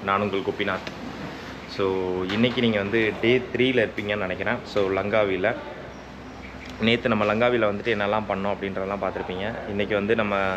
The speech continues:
கிளம்ப வேண்டிய நாள். So, லங்காவியை விட்டு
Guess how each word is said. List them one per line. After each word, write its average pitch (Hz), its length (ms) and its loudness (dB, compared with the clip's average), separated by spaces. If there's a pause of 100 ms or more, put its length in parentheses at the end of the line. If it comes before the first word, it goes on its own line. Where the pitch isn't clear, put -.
(500)
கிளம்ப 110 260 4
வேண்டிய 98 220 2
நாள். 95 360 0 (140)
So, 101 220 -2 (100)
லங்காவியை 117 420 4
விட்டு 113 380 2